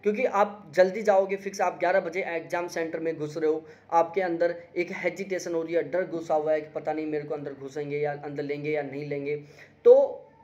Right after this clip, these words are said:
घबराहट हो रही है, already घबराहट रहती है, फिर आप एक्स्ट्रा घबराहट बनाओगे तो जो आता हुआ क्वेश्चन है ना, वो भी आपके गलत हो जाएंगे।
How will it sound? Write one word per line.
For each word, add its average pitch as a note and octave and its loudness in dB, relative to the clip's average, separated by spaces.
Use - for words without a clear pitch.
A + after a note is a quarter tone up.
घबराहट F#3 2
हो F3+ -6
रही F#3 -8
है, F#3 -2
already G3 2
घबराहट F3 -2
रहती E3+ -4
है, E3+ -4
फिर F#3 0
आप D3+ 0
एक्स्ट्रा E3+ -2
घबराहट D#3 -2
बनाओगे D3+ -4
तो D#3 -14
जो F#3+ 0
आता G#3 2
हुआ G3+ 4
क्वेश्चन F#3+ -6
है G#3 -4
ना, F#3+ -10
वो F#3 4
भी E3+ 2
आपके F3+ 0
गलत D3+ -2
हो C3+ -12
जाएंगे। B2+ -14